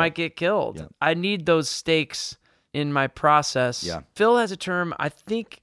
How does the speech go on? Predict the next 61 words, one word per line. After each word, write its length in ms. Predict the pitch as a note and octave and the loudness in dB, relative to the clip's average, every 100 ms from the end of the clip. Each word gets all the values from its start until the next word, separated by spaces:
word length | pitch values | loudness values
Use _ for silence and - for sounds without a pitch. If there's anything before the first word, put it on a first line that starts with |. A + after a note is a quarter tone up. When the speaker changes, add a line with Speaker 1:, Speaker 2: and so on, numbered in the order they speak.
| _ - | _ -6
Speaker 2:
Yeah. 140 | F2 | -4
Speaker 1:
sorry, 280 | E2 F3+ E3 | 4 4 4
Phil, 280 | - D3 C#3 | 4 4 4
if 80 | D3 | 2
I'm 140 | C3+ | 0
butchering 380 | C3+ - C3 B2+ | -2 -2 -4 -2
this, 200 | A#2 - | -4 -4
but 140 | A#2+ | -2
I 80 | C3 | -2
think 280 | - G3 G#3 | 0 -2 -2
it's 120 | G#3 | -4
called 260 | - F3+ D3 | 0 0 0
the 160 | C#3+ - | -6 -6
Enzo 540 | C3 C#3 E3+ F3+ E3+ F3 | -4 -2 -2 -2 -2 -4
field. 460 | G3+ G3 G3+ F#3+ | -4 -2 -2 -2
Have 120 | D3 | -4
you 80 | D#3 | -4
heard 140 | F3+ F#3 | -4 -4
about 160 | F#3 | -4
this? 160 | F#3+ - | -6 -12
I 40 | |
think 240 | - F#3+ F3+ | -8 -6 -6
it's 200 | - - | -10 -16
Japanese. 760 | - - D3 C#3 C#3 D3 D#3 - - | -8 -4 -4 -6 -10 -10 -10 -14 -12
Speaker 2:
Mm. 60 | F#2 | -4
Speaker 1:
Again, 340 | D3 C3+ A#2+ - | -2 -2 -6 -10
sorry 340 | - C#3 C#3+ | -2 0 0
to 80 | C3 | -4
anybody 320 | C#3 C3 C3 | -8 -4 -2
who 60 | A2+ | 0
Speaker 2:
<laughs> 0 | |
Yeah. 60 | |
Speaker 1:
knows 160 | C3+ C3 | 0 -2
what 100 | B2+ | -6
this 160 | A#2+ C#3 | -6 -4
is. 160 | B2 | -4
Um, 160 | B2+ A#2 - _ _ _ _ - | -6 -10 -14 _ _ _ _ 2
but 140 | E3+ | 4
it 60 | E3 | 4
was 140 | D#3+ | 2
this 160 | F3 F#3+ | 2 4
idea 440 | F#3 F3+ G#3 G#3 | 4 4 2 2
that, 220 | E3+ - - | 2 -2 -4
and 140 | D3+ C#3 | -2 -2
I 220 | C#3+ C#3+ | -2 -2
think 240 | - G#3+ | -2 0
it 40 | G#3+ | 2
was 140 | F3+ | 0
a 40 | D#3 | 2
Japanese 460 | E3+ E3 E3 D#3 | 2 2 0 -4
Speaker 2:
Yeah. 40 | - | -4
Speaker 1:
concept 460 | D3+ D3 D#3 D3 B2+ | -4 0 -2 -2 -2
where 280 | C#3+ C#3 | 0 2
it 60 | C3+ | 0
was 160 | B2+ D3 | -2 -2
like, 320 | B2+ - - _ _ _ _ | -2 -4 -20 _ _ _ _
you 120 | F#3 A3 | -6 -2
can 280 | C4+ A3+ G3+ | -2 0 0
make 220 | A#3 A3+ | 0 0
a 80 | E3 | -4
couple 440 | - E3+ E3+ | 0 0 -2